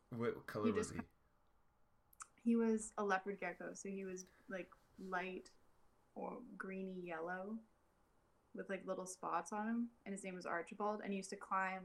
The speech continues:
Speaker 2: his styrofoam wall, and then he'd get stuck at the top, and he'd go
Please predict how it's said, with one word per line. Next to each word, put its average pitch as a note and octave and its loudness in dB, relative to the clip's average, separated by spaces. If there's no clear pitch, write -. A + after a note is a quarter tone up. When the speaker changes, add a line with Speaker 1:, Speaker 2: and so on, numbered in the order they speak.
Speaker 2:
his G3+ 0
styrofoam F#3 2
wall, F3 2
and G3 0
then F#3+ 0
he'd F#3 -2
get F3 0
stuck F#3+ 0
at F3+ -4
the F3 -6
top, F3 2
and F3+ -4
he'd F3 -4
go D#3 -2